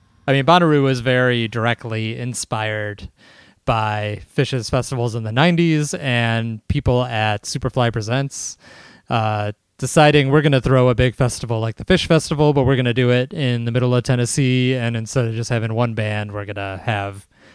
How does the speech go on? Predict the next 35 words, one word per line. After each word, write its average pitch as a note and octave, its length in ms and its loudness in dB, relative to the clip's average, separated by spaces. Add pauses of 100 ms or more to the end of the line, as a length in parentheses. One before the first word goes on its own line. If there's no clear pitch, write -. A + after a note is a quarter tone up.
(180)
two D3+ 160 4
hundred A2+ 280 0
bands." G2 480 -10 (380)
Uh, A2 280 2 (100)
but B2 180 4
from F#3 380 2
the D#3+ 100 2
point F3 320 2
of C#3+ 80 2
its C3 160 0
founding E3 640 2
until C#3+ 560 2
two E3+ 200 2
thousand D3 360 2
six, - 580 0
it D#3 80 2
was D#3+ 240 2
pretty C3+ 420 2
jam A2+ 360 -2
heavy. G#2 440 -4 (120)
Like, G#2+ 240 -6
every A#2+ 580 0 (380)
year, C3 360 2
the A2 120 -8
headliners A#2 760 -2
were, G#2 640 -8
you C3+ 80 -4
know, G#2+ 160 -6
Allman A#2+ 340 -2
Brothers G2+ 600 -10
or A2 360 -8
Grateful B2 340 -4
Dead G#2+ 220 -4
offshoots G#2 720 -8 (120)
or, G2+ 480 -8